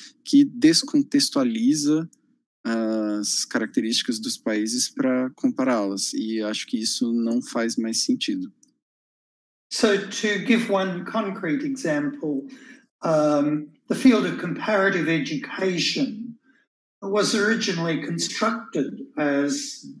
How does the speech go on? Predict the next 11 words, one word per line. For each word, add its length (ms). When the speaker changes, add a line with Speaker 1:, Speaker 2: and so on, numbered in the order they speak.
Speaker 2:
you 100
know, 160
decontextualized, 1900
um, 640
uh, 180
comparison 720
of 100
education 920
systems 720
in 140
different 400